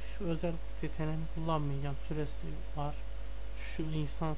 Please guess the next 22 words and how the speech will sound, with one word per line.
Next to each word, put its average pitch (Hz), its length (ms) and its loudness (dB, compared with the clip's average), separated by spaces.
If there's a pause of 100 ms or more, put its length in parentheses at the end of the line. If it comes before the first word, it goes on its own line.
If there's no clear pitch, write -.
sırtı, 151 460 -2
bir, 165 60 -2 (220)
şu 165 140 -2
alt 156 120 0
sıfatı - 400 -2 (120)
kullanmam. 139 460 0 (1000)
Öbürlerinde 156 760 0 (180)
kullanırım. 151 400 0 (920)
Şu - 180 0
insan 151 360 0 (160)
sağ 156 120 0 (200)
sol 151 140 0 (300)
bir 143 40 0
yükseklik 139 720 0
var. 156 60 0 (100)
O 151 120 0
da 151 60 0
işime 143 280 0
yaramaz. 135 400 0 (1400)
Gerisi 147 520 0
işime 143 160 0
yarar. 139 320 0